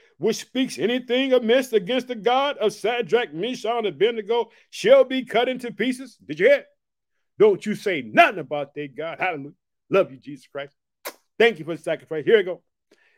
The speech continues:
"And their house shall be made an ash heap, because there is no other God who can deliver like this." Check it out. You thought I was joking.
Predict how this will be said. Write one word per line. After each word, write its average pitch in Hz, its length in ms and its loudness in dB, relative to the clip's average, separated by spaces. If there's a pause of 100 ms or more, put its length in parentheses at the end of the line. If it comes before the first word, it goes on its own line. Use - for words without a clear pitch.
(140)
"And 247 320 0
their 262 220 4
house 247 360 0
shall 247 180 -4
be 254 240 -6
made 247 480 0 (560)
an 254 340 -2 (160)
ash 247 320 -2
heap, 262 340 -6
because 226 480 -4
there 247 320 -2 (300)
is 202 240 2
no 247 280 6
other 247 280 2
God 220 340 -2
who 226 220 -4
can 247 300 0
deliver 247 560 2 (280)
like 247 400 -2
this." 269 320 -8 (1700)
Check 247 220 -2
it 285 40 -6
out. 269 160 -12 (240)
You 196 140 -16
thought 196 200 -8
I 190 80 -8
was 180 140 -12
joking. 175 220 -18